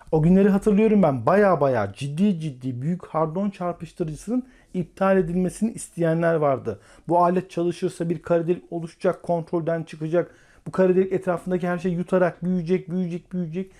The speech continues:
Sonunda bizim gezegenimizi, hatta güneş sistemimizi bile yutacak." diyorlardı. Ki o dönemde bununla ilgili birçok film yapıldı, çizgi film yapıldı,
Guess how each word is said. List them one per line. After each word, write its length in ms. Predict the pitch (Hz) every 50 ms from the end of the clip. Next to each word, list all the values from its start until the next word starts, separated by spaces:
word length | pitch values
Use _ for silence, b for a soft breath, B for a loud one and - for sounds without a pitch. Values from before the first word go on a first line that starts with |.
| b b b b b
Sonunda 400 | b - 196 196 202 202 202 175
bizim 180 | 180 196 196 175
gezegenimizi, 560 | 185 190 175 190 170 185 185 190 190 180 202
hatta 340 | 175 180 180 - - 185 175
güneş 320 | 151 147 180 226 220 196
sistemimizi 540 | - - - - 190 180 175 165 160 185 180
bile 80 | 208
yutacak." 500 | 196 180 180 - 185 170 226 214 220 -
diyorlardı. 480 | 196 190 175 160 139 110 85 80 - - _ b b b b b b b b b
Ki 140 | - 175
o 120 | 214 202 185
dönemde 320 | 202 208 208 208 202 180
bununla 200 | 190 202 202 202
ilgili 200 | 202 180 202 190
birçok 200 | 185 - 208 196
film 340 | - - - 175 175 185 196
yapıldı, 460 | 190 185 190 196 190 185 185 190 190
çizgi 280 | 190 - 160 151 160 175
film 220 | - - 190 190
yapıldı, 360 | 190 185 185 190 175 170 190